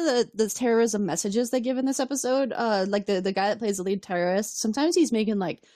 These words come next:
really sympathetic points, and, and I feel like we're supposed to root for him in a way, but then at the same time, the next, like, he's, he's evil, and they're all telling him, like, "Oh, you're such a bad man," and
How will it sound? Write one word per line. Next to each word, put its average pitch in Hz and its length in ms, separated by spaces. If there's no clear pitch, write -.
really 254 420
sympathetic 208 640
points, 285 560
and, 202 240
and 196 240
I - 160
feel 220 180
like 190 200
we're 185 80
supposed - 380
to 180 260
root - 180
for 254 140
him 285 100
in 294 80
a 294 60
way, 285 260
but 220 140
then 214 120
at 214 60
the 180 100
same 220 220
time, 208 240
the 208 80
next, 240 360
like, 170 220
he's, 196 420
he's 208 260
evil, 247 400
and 214 80
they're 185 80
all 190 100
telling 226 300
him, 220 120
like, 185 200
"Oh, 254 200
you're 233 160
such 262 220
a 262 60
bad 233 340
man," 220 580
and 165 280